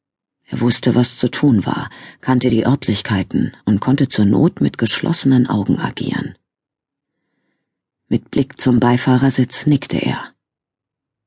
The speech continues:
"Die Party kann losgehen." Er parkte den Pickup in der Kurve eines Feldwegs, einhundert Meter von der Einmündung in die Schotterstraße entfernt.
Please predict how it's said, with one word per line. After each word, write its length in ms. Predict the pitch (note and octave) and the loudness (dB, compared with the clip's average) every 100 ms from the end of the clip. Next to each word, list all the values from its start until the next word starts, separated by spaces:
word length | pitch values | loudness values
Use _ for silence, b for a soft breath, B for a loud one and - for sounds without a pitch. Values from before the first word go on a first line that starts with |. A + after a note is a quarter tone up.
| _ _ _ _ _ - | _ _ _ _ _ -4
"Die 100 | A2 | -2
Party 320 | B2 C3+ C3+ | 0 0 2
kann 180 | B2+ B2 | 2 4
losgehen." 600 | C3+ C#3 - G#2 F2+ - _ _ _ _ _ _ _ _ _ _ _ _ _ _ _ _ _ | 4 2 2 -2 -2 -10 _ _ _ _ _ _ _ _ _ _ _ _ _ _ _ _ _
Er 100 | - | -4
parkte 400 | B2+ - C#3 - | -2 2 0 2
den 200 | D#3+ D#3 | 2 4
Pickup 380 | C#3 D#3+ D#3+ D#3+ | 4 2 2 2
in 120 | C#3+ | 4
der 100 | C#3 | 2
Kurve 320 | C3+ - C#3+ C#3 | 2 2 2 4
eines 300 | B2 C3 - | 4 2 2
Feldwegs, 840 | D3 C3+ - D#2+ - - - - _ - | 2 2 2 -2 -2 -6 -10 -16 _ -2
einhundert 520 | B2+ A#2+ B2 G#2 G#2 | 2 4 4 2 2
Meter 240 | A#2+ A#2+ | 0 2
von 160 | A2+ G#2 | 2 2
der 140 | A2+ | 2
Einmündung 500 | G#2+ A#2+ A#2+ A2+ A2+ | 2 2 4 4 4
in 100 | G2 | 2
die 140 | G#2 F#2+ | 2 0
Schotterstraße 720 | A#2 - F#2+ - D2 F2 - | -2 -2 -2 -4 -4 -2 -2
entfernt. 640 | - - - - - - | -4 -4 -4 -4 -6 -12